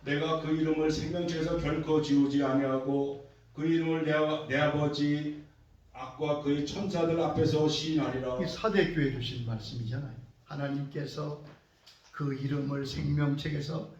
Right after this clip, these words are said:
Speaker 2: 결코 지우지 아니하시고 아버지 앞, 사-, 천사 앞에서 내 이름을 시인하겠다. 여러분, 마지막 때 가장 무서운 말이 뭡니까? 그것은 주님이 "나는 너를 몰라"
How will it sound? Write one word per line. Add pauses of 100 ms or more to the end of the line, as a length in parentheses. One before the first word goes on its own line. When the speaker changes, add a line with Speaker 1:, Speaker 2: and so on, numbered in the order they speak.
(140)
Speaker 2:
결코
지우지
아니하시고 (220)
아버지
앞, (100)
사-,
천사
앞에서 (220)
내
이름을
시인하겠다. (1500)
여러분,
마지막
때
가장
무서운
말이 (640)
뭡니까? (800)
그것은
주님이 (680)
"나는
너를 (160)
몰라"